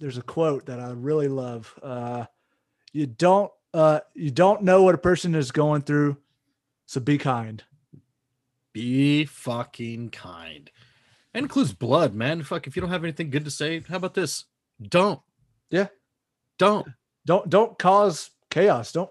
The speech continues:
Speaker 1: don't cause the tension. Just shut the fuck up.
Speaker 2: <laughs> Hundred percent, dude. Hundred percent. I couldn't have said it better, dude.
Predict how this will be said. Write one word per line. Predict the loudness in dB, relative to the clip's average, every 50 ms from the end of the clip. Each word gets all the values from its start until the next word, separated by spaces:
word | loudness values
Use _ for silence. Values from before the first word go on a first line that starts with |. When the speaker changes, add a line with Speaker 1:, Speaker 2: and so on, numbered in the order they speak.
| _ _
Speaker 1:
don't | -4 -2 -2 -2 -4 _ _ -14
cause | -4 0 2 2 4 4 2 0 0 -4 -8 -12 -14 -18 _ _ _ _ _ _ -12
the | -12 -10
tension. | -8 -6 -4 -4 -4 -6 -8 -10 -10 -10 -10 -10
Just | -10 -10 -12 -14 -20 _ _ _ _ _ _ _ _ _ _ _
shut | _ -8 -6 -6 -6
the | -6
fuck | -6 -6 -6 -6 -4 -4
up. | -4 -4 -6 -8 _ _ _ _ -16
Speaker 2:
<laughs> | -14
Hundred | -12 -8 -6 -8 -6 -2 0 0 2 4 2 4 4 4 4 4
percent, | 6 6 4 4 4 0 -4 -2 -4 -4 -4 _ -14 -10
dude. | -8 -8 -6 -6 -8 -10 -10 -14 -6 0
Hundred | 2 2 2 2
percent. | 0 -2 0 0 2 2
I | 2
couldn't | 2 0 -2
have | -2 -2
said | -2 -2
it | 0 2
better, | 4 4 4 4 2
dude. | 0 -2 -2 -4